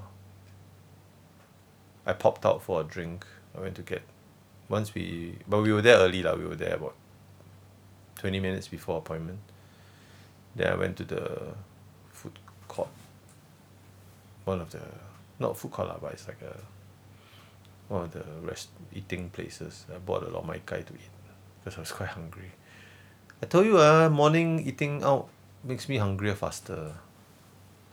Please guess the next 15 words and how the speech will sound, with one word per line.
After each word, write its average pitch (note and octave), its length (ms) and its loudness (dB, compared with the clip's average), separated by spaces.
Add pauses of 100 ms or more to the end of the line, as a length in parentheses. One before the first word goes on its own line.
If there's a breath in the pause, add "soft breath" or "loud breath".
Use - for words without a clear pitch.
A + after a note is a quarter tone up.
(600 loud breath)
I A2 100 4
eat E3 240 0 (160)
home-cooked D3 460 -2
stuff B2+ 280 0
in G#2+ 60 -2
the F#2 80 0
morning, G2+ 560 0 (320)
I F#2+ 80 -4
can F2+ 240 -4
tong E2 200 -6
whole G2 180 -2
day F2+ 200 -2
one, D#2+ 220 -8
eh. C2 80 -16 (720 loud breath)
I G#2 120 4